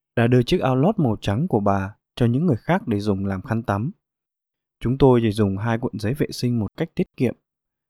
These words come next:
vì không biết khi nào mới có thêm. Trong phòng có rất nhiều người, nhưng chỉ có vài chiếc giường, nên hầu hết mọi người phải nằm ngủ trên gạch lạnh lẽo, hoặc bên cạnh nhà vệ sinh bốc mùi,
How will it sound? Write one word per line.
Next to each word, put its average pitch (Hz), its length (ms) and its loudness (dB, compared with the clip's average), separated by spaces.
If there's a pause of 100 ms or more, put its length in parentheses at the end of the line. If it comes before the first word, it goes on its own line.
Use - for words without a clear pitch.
(120)
vì 120 200 4
không 131 180 0
biết 196 120 2
khi 170 140 2
nào 107 260 0
mới 101 160 -6
có - 220 -2
thêm. 147 260 2 (760)
Trong 165 160 2
phòng 101 380 0
có 101 140 2
rất - 200 -2
nhiều 127 140 4
người, 110 380 2 (440)
nhưng 185 200 2
chỉ 127 120 4
có 107 180 2
vài 139 240 2
chiếc 190 220 -4
giường, 120 300 2 (440)
nên 123 380 4
hầu 117 180 4
hết 196 200 2
mọi 147 140 2
người 113 260 2
phải 104 160 0
nằm 110 280 2
ngủ 95 220 0
trên 139 140 0
gạch 139 220 -2
lạnh 98 200 -4
lẽo, 104 320 -4 (480)
hoặc 117 200 0 (120)
bên 143 180 -2
cạnh 135 200 0
nhà 104 200 0
vệ 104 160 -2
sinh 113 280 -2
bốc 170 200 0
mùi, 107 260 0